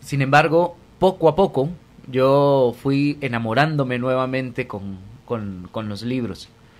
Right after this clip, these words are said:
como una manera de rebeldía, por así decirlo. Esa forma de, de perdonar y, y saber que a mí esto me, el, el, las letras me mueven el alma, y si el arte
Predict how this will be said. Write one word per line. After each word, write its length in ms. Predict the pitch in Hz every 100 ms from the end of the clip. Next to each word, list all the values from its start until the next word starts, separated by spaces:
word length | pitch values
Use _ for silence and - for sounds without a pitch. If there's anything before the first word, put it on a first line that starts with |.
| - -
como 200 | 123 117
una 160 | 143
manera 320 | 151 120 131
de 120 | 143 131
rebeldía, 680 | 107 95 98 113 147 123 - - - - - - - - - -
por 160 | 113 95
así 240 | 92 120
decirlo. 640 | 127 117 127 123 98 90 - - - -
Esa 240 | 120 139
forma 380 | 147 143 147 143
de, 400 | 123 107 98 - 120
de 100 | 117
perdonar 760 | 120 104 101 107 135 156 175 180 _ - - - -
y, 540 | 135 113 107 101 101 -
y 80 | 127
saber 400 | 104 113 139 151 139
que 120 | 131
a 40 | 107
mí 260 | 123 165
esto 300 | 151 151 151
me, 240 | 143 113 104
el, 220 | 98 98
el, 320 | 101 101 101
las 160 | 104 101
letras 460 | 120 165 175 120 113
me 120 | 107
mueven 380 | 117 147 170 139
el 120 | 110
alma, 400 | 127 151 151 233 - - - - - _ -
y 100 | 135
si 240 | - 117
el 140 | 117 131
arte 500 | 160 160 - 117